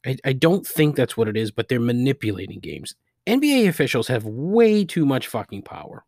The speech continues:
Way too much power. The play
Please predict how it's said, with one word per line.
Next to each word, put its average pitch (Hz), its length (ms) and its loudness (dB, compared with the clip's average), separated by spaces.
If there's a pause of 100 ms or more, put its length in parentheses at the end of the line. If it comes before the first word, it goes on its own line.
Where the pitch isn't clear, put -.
Way 240 420 -2
too - 160 -6
much 104 240 -8
power. - 360 -14 (2750)
The - 80 -6
play 277 380 2